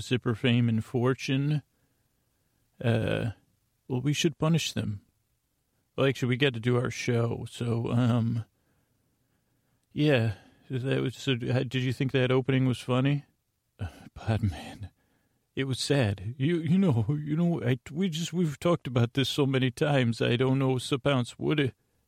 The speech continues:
Yes, I mean, yes, you don't get it, Podman. Y-, y-, we mean, we need to move on. We've discussed this, discussed this enough.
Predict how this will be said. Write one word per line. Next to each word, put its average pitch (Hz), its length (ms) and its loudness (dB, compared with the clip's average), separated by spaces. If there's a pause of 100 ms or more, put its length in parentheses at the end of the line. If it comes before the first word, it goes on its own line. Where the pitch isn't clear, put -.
(140)
Yes, 240 180 -4
I 220 40 0
mean, 202 340 0 (720)
yes, - 200 -2
you 180 80 -4
don't 180 300 0
get 151 200 2
it, - 240 0
Podman. 110 600 -6 (800)
Y-, 156 80 2
y-, 143 880 -6
we 165 160 0
mean, 170 240 4
we 165 140 2
need 151 160 4
to 147 40 4
move 135 220 2
on. 110 160 2
We've 131 220 -4
discussed - 500 -2
this, 113 220 -2 (100)
discussed - 480 -2
this - 200 -6
enough. 113 440 -6